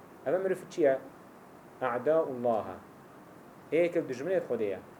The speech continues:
و اوه جزای واکسه. ذالک جزاء اعداء الله النار. لهم فيها دار الخلد جزاء بما كانوا بآياتنا يجحدون. وقال الذين كفروا.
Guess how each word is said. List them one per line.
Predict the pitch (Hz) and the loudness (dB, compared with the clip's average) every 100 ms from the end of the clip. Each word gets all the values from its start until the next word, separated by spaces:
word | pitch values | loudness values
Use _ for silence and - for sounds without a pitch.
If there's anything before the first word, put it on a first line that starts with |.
| - - - - | -20 -20 -12 0
و | |
اوه | 131 170 | 4 4
جزای | 156 147 143 135 | 4 4 4 4
واکسه. | 139 135 131 - 127 151 | 4 4 2 2 2 2
ذالک | 143 143 135 117 120 | 4 4 4 0 -2
جزاء | 117 113 139 135 120 | 0 0 2 2 0
اعداء | 110 107 131 113 | -2 2 2 2
الله | 113 120 127 117 | 0 0 0 0
النار. | 110 117 139 165 165 196 220 - - - - | -4 -2 0 2 2 0 -4 -12 -20 -20 -6
لهم | 117 120 113 | -4 -4 -6
فيها | 131 139 120 110 | -2 0 2 2
دار | 123 123 | 4 4
الخلد | 113 110 151 165 175 160 | 0 -2 0 0 0 -2
جزاء | 120 123 131 117 110 | 0 0 -2 -2 -6
بما | 113 110 104 - | -4 -4 -4 -2
كانوا | 147 165 170 143 | -2 -2 -4 -6
بآياتنا | 117 113 110 139 156 170 175 | -4 -2 0 -2 -2 -6 -4
يجحدون. | 160 127 - 107 101 98 95 - - - - - - - - - | -4 -4 -6 -8 -8 -10 -14 -18 -20 -20 -20 -20 -20 -20 -20 -4
وقال | - 151 208 226 208 | -2 2 4 6 6
الذين | 165 147 139 135 113 | 4 4 4 0 0
كفروا. | 117 104 95 | 0 0 -2